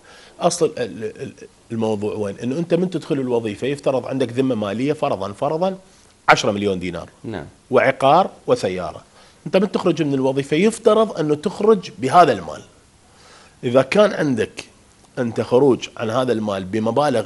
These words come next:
Speaker 1: أعلى من الطبيعي يفترض أن تسأل. بس هو هل كشف ال-، الذمة المصالح المالية هي الطريقة ال-،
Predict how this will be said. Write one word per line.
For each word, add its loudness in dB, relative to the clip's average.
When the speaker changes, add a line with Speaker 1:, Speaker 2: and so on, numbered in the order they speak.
Speaker 1:
أعلى 2
من -2
الطبيعي 0
يفترض 2
أن -4
تسأل. -4
بس -6
هو 0
هل -4
كشف -6
ال-، -6
الذمة -8
المصالح -8
المالية -10
هي -6
الطريقة -10
ال-، -12